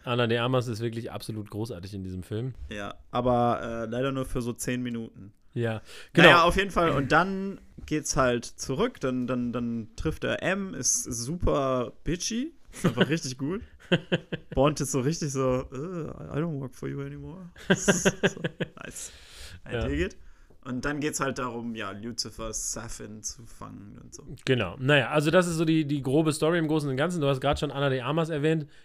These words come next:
Speaker 1: Die stiehlt ja wirklich die Show, ne? Also da muss ich
Speaker 2: Absolut.
Speaker 1: sagen,
Speaker 2: hundert Prozent.
Speaker 1: die ist da und ich hab gedacht so, „Warum, warum bist du, warum bist du weg? Warum, warum kommst du nicht wieder?“ Sie
Speaker 2: Ja.
Speaker 1: ist,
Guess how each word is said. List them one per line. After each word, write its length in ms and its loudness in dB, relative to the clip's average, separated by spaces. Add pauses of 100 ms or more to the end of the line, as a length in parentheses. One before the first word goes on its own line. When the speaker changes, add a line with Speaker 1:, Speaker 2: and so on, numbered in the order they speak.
Speaker 1:
Die 80 -6
stiehlt 220 -2
ja 100 4
wirklich 220 -2
die 100 -6
Show, 260 -6
ne? 160 -6
Also 200 0
da 80 2
muss 160 6
ich 100 0
Speaker 2:
Absolut. 340 2 (220)
Speaker 1:
sagen, 200 -2
Speaker 2:
hundert 180 -2
Prozent. 680 -4
Speaker 1:
die 140 2
ist 200 4
da 220 10
und 60 6
ich 100 4
hab 80 2
gedacht 220 4
so, 240 -2
„Warum, 280 0
warum 200 2
bist 180 -6
du, 180 0
warum 220 2
bist 140 -4
du 80 -4
weg? 180 0
Warum, 300 0
warum 160 2
kommst 220 0
du 40 -2
nicht 160 0
wieder?“ 300 0
Sie 80 -4
Speaker 2:
Ja. 140 0
Speaker 1:
ist, 140 -12